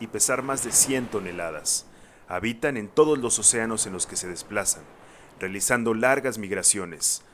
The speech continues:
desde mares fríos para alimentarse hasta mares cálidos para reproducirse. México es un país privilegiado, debido a que en sus mares es posible observar ocho especies de ballenas. Entre ellas,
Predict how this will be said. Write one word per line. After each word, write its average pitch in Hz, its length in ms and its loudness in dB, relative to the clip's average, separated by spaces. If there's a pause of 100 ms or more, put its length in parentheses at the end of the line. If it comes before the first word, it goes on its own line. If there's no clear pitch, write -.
(160)
desde 87 220 -8
mares 101 340 2
fríos 117 420 0
para 98 180 -2
alimentarse 101 680 -2 (400)
hasta 117 220 -2
mares 160 360 2
cálidos 147 440 -2
para 98 200 -2
reproducirse. 87 760 -6 (1200)
México 135 520 -4 (420)
es 165 160 0
un 190 80 0
país 160 300 2
privilegiado, 107 720 -2 (360)
debido 131 260 2
a 143 40 -2
que 127 80 -4
en 113 80 -6
sus 104 200 -8
mares 131 500 0
es 143 140 0
posible 139 400 0
observar 113 500 -2 (340)
ocho 165 280 2
especies 107 420 0
de 98 60 -6
ballenas. 85 720 -6 (280)
Entre 92 380 0
ellas, 139 440 -2